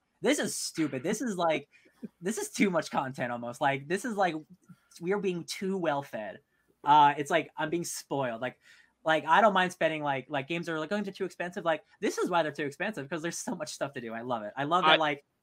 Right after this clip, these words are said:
Speaker 1: I love it.
Speaker 2: I, I will give, like, uh, the input of, uh, what I'm sure is coming in a very soon Pause Menu episode of,
Speaker 1: Mm-hmm.
Speaker 2: uh, I, I really hope they learn the right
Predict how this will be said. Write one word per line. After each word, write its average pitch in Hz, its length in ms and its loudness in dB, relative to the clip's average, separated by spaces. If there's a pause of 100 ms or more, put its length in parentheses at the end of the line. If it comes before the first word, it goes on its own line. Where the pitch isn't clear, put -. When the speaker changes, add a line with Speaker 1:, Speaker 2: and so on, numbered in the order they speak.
(260)
Speaker 1:
I 139 60 -4
love 110 240 -6
it. - 100 -20 (380)
Speaker 2:
I, 160 140 8
I 147 140 4
will 160 200 4
give, 156 340 0
like, 127 300 0
uh, 127 200 -4
the 123 140 -12
input 120 340 -8 (160)
of, 117 200 -8 (380)
uh, - 80 -8 (420)
what 135 160 -2
I'm 131 100 0
sure 143 180 0
is 123 120 -4
coming 110 280 -4
in 110 100 -10
a 104 340 -8
very 101 220 -6
soon 104 280 -10
Pause 107 280 -8
Menu 98 220 -8
episode 110 460 -6 (100)
of, 117 320 2 (240)
Speaker 1:
Mm-hmm. 131 140 -10 (140)
Speaker 2:
uh, 110 360 8 (840)
I, 139 240 8 (100)
I 139 60 8
really 151 420 4
hope 143 380 -4 (220)
they 127 120 -2
learn 123 240 -6
the 110 80 -12
right 120 320 -2